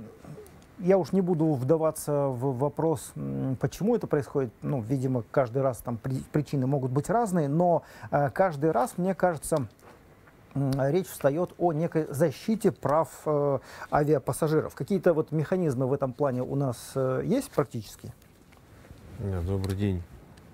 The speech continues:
Speaker 2: уважаемые участники. Мгм.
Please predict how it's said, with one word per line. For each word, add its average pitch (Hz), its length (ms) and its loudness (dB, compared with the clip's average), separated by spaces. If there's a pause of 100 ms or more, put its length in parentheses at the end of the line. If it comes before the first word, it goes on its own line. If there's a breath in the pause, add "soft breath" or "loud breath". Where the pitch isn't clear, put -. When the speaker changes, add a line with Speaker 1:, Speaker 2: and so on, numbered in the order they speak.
(1080 loud breath)
Speaker 2:
уважаемые 87 440 -2
участники. 120 560 -6 (360)
Мгм. 87 240 -8